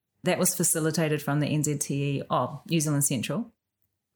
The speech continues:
in Shanghai. And they invited buyer shops, they invited a few K O Ls, and they invited different people from the industry, manufacturing, and there was about fifteen different specialists that were,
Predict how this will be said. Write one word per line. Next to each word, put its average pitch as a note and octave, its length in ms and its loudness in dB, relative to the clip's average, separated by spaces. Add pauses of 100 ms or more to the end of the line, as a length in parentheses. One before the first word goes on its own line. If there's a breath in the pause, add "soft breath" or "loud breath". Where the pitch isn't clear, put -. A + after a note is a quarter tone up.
(120)
in D#3 120 4
Shanghai. C#3 600 2 (520 soft breath)
And D#3+ 180 2
they E3+ 140 2
invited D#3 880 0
buyer C#3+ 300 2
shops, - 420 0
they D3+ 180 0
invited C#3+ 420 0
a C#3+ 40 -2
few C#3+ 220 -2
K C#3+ 260 -2
O C#3 120 2
Ls, F#3 520 0 (480 soft breath)
and D3 320 2
they C#3+ 140 2
invited C#3 480 0
different - 300 -4
people D3+ 200 -6
from C#3+ 200 -2
the C3+ 100 0
industry, E3+ 560 0
manufacturing, D#3+ 920 0
and B2+ 300 0 (180)
there D#3 80 -2
was D3+ 100 -4
about D3+ 440 -2
fifteen D#3 1000 -2
different C#3+ 520 -4 (180)
specialists - 760 0
that C3+ 200 -2
were, C3+ 440 -4